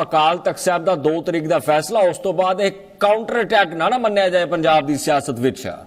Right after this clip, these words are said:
ਕਿ ਦੇਖੋ, ਇਹ ਜਥੇਦਾਰ ਸਾਹਿਬ ਹੀ ਕਢਾ ਦੇ। ਹਰਪ੍ਰੀਤ ਸਿੰਘ ਖੁਦ ਕਹਿੰਦੇ ਰਹੇ ਹੈ ਕਿ ਜਦੋਂ ਮਰਜ਼ੀ ਗੰਦ ਘੋਲ ਕੇ ਸਿਰ 'ਚ ਪਵਾ ਲਿਓ। ਇਹ ਸ਼ਬਦਾਵਲੀ ਉਹਨਾਂ ਨੇ ਇਸ ਇਸ਼ੂ ਦੇ ਵਰਤੀ before the verdict ਆ।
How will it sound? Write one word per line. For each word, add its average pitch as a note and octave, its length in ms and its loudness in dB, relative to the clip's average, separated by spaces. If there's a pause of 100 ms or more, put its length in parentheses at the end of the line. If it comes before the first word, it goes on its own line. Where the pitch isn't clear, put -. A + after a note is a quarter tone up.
(360)
ਕਿ C3+ 100 0
ਦੇਖੋ, C#3+ 260 0
ਇਹ G3+ 60 0
ਜਥੇਦਾਰ D3+ 380 0
ਸਾਹਿਬ E3 240 0
ਹੀ D#3+ 60 0
ਕਢਾ D3+ 240 2
ਦੇ। - 140 -10 (580)
ਹਰਪ੍ਰੀਤ D#3+ 280 0
ਸਿੰਘ F#3+ 200 -2
ਖੁਦ G#3 240 0
ਕਹਿੰਦੇ G3+ 280 0
ਰਹੇ F3 240 2
ਹੈ G#3+ 440 0 (420)
ਕਿ G3 140 2
ਜਦੋਂ E3+ 340 0
ਮਰਜ਼ੀ F#3+ 340 -2
ਗੰਦ F3+ 380 0
ਘੋਲ G3 140 4
ਕੇ F#3 160 2
ਸਿਰ G3 220 0
'ਚ - 120 -8
ਪਵਾ F3+ 280 0
ਲਿਓ। G#3+ 120 2
ਇਹ A3 100 4
ਸ਼ਬਦਾਵਲੀ G#3 640 0
ਉਹਨਾਂ A3+ 180 -2
ਨੇ G3+ 160 2
ਇਸ F3+ 180 0
ਇਸ਼ੂ F3 180 -4
ਦੇ F3 100 2
ਵਰਤੀ D#3+ 360 -2
before F3 360 2
the F3+ 280 0
verdict D3+ 360 -2
ਆ। D#2+ 200 -12